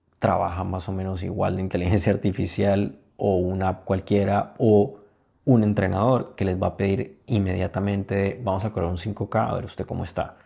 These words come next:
o "Vamos a correr una milla", o "Vamos a correr unos veinte minutos", para ver qué pace le puedo yo formular a la persona. De acuerdo a eso, entonces,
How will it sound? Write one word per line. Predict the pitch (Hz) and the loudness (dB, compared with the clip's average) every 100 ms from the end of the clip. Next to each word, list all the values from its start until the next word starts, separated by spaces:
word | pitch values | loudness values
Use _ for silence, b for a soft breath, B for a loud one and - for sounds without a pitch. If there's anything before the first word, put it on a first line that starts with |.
| b | b
o | - 90 | -2 0
"Vamos | 90 90 | 2 0
a | 85 | -2
correr | 90 | -2
una | 92 | -2
milla", | 92 104 113 - | 0 0 -2 -4
o | 92 | -4
"Vamos | 90 90 | -4 -4
a | 107 | -6
correr | - 87 90 | -8 -8 -6
unos | 90 | -6
veinte | 90 87 85 | -6 -6 -4
minutos", | 90 90 80 - - B B B B | -4 -4 -6 -12 -20 B B B B
para | 117 117 | -6 -4
ver | 117 117 - | -4 -4 -2
qué | 113 | -2
pace | 104 - 117 110 107 - | -2 2 4 4 0 -8
le | 117 107 | -4 -4
puedo | 104 101 95 | 2 2 2
yo | 92 | -2
formular | - 90 87 85 | -2 -4 -2 -4
a | - | -6
la | - | -8
persona. | - - 92 - - b b b b - | -10 -8 -8 -8 -16 b b b b -16
De | |
acuerdo | - - 123 135 | -6 2 4 6
a | 127 | 4
eso, | 117 - | 2 0
entonces, | 110 101 92 98 95 | -4 -4 -4 -4 -6